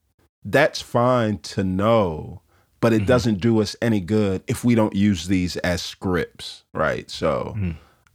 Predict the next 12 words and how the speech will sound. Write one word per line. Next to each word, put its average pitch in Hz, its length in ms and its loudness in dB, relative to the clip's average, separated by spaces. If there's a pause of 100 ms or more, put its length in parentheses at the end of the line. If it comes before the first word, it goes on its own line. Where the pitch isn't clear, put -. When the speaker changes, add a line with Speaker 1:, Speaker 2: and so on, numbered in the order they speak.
Speaker 1:
our 104 180 4
time 104 400 0
here 92 440 0
every 104 220 0
morning 101 420 -4
is 95 260 -4
great 117 480 0
to 98 140 -4
be 90 200 0
able 85 240 -4
to, 85 480 -4 (920)
eh, 101 260 0